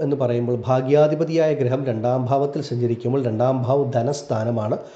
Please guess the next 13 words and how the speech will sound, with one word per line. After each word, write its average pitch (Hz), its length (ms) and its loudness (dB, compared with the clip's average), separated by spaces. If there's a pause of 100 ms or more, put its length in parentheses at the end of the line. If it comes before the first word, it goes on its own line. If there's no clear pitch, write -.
(280)
കുടുംബസ്ഥാനമാണ്, 139 1000 2
വാക്ക് 120 380 0
സ്ഥാനമാണ്. 101 580 -6 (600)
ഈ 185 100 6
സ്ഥാനത്ത് 160 580 2 (380)
ചൊവ്വ 135 320 4
സഞ്ചരിക്കുന്ന 120 560 -2
ഈ 117 80 0
ഒരു 117 100 0
കാലഘട്ടം 107 540 -4
നിങ്ങളുടെ 131 340 2
വാക്കിന് 143 640 2
അത്രമേൽ 143 440 -2